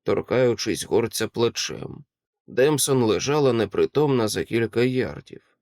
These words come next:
Усі побиті, зношені, вкриті кров'ю і пилом. У Кола зламана рука і ребра. Але напруга залишила їхні тіла,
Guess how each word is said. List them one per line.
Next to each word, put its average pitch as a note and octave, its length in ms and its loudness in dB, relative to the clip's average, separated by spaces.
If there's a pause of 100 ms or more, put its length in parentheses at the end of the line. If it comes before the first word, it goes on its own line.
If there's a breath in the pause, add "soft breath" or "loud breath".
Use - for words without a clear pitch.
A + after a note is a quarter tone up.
(360)
Усі B2 360 0
побиті, A2+ 680 0
зношені, A2+ 800 -2 (200)
вкриті F3+ 460 0
кров'ю A#2+ 580 2
і G2 60 -4
пилом. C3+ 600 -2 (420)
У B2+ 160 2
Кола E3+ 480 4
зламана A2+ 560 0
рука B2 560 -2
і B2+ 180 0
ребра. B2+ 580 -2 (460)
Але A#2+ 300 2
напруга B2 540 2
залишила A2 640 2
їхні A2+ 440 -2
тіла, A#2+ 520 0